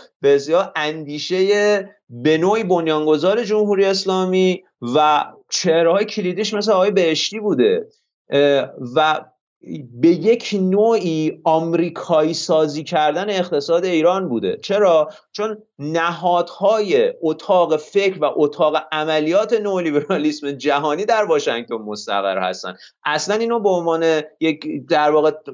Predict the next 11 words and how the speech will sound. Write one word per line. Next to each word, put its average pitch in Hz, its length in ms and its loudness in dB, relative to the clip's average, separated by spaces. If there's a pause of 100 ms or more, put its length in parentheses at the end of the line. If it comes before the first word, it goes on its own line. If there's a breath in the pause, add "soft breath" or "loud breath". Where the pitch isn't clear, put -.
(140)
به، 139 220 2
به 147 100 0
شکل 151 300 -2
توطئه 156 600 2
گرایانه 147 520 4
بیان 196 400 0
نمی‌کنم، 220 380 -6
اما 151 460 -2 (640 soft breath)
این، 208 520 -2 (380)
اه، 165 340 4
پروژه 180 1160 4